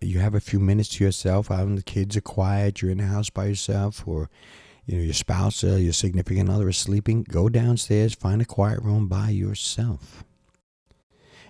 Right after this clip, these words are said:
and start your day. And I'm telling you,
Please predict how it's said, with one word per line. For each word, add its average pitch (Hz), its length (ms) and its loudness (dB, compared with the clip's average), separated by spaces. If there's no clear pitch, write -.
and 85 120 -2
start - 400 0
your 98 220 0
day. 95 380 -2
And 90 320 -2
I'm 87 220 -6
telling 123 520 6
you, 62 220 -10